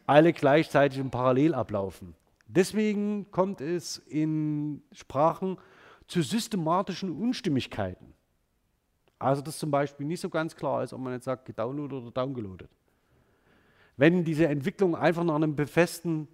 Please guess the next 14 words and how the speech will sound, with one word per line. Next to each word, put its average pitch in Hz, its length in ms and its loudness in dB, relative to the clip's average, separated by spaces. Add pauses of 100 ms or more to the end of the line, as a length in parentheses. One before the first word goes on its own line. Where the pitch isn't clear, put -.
festen 170 340 0
Muster 190 360 -2
ablaufen 117 480 0
würden, 180 280 0 (720)
gäbe 202 240 8
es - 80 2
diese 160 240 2
Unsicherheiten 156 720 4
gar 113 220 2
nicht, 180 120 0
sondern 165 200 0
können 160 160 0
wir 156 100 2
sagen, 156 280 4